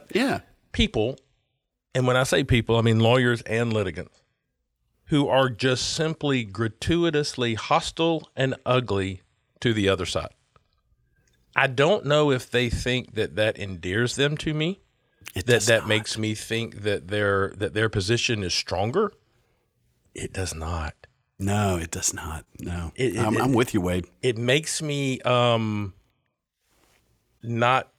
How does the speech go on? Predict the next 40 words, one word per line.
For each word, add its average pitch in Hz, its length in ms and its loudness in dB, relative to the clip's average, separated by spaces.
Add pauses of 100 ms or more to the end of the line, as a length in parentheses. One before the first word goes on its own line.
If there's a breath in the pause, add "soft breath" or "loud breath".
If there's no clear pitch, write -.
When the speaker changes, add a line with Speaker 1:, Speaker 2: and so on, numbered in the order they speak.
(160)
Speaker 2:
not 117 460 0
appreciate 139 760 -2
you 127 260 -2
as 127 200 0
much. - 520 -4 (840)
Is 101 80 -2
that 110 120 6
a 113 40 4
fair 123 220 2
way 127 120 4
to 123 60 0
say 139 180 2
that? 165 220 -2 (520)
Speaker 1:
Yeah, 196 280 4
definitely. 104 600 2
I 98 40 4
mean, 113 180 6
the, 151 200 4
the, 110 400 4
I, 143 300 4
I 127 60 4
agree 135 260 4
with 123 100 2
you. 120 80 4
One 160 160 6
of 294 80 4
the 277 100 4
things 160 240 2
that 117 120 4
I, 120 260 4
that 107 160 4
I 120 120 2
have 135 180 -2
told 113 280 2
lawyers 98 400 4
sometimes 90 460 0
is 87 80 0
sort 123 200 2
of 107 100 2
a, 92 160 2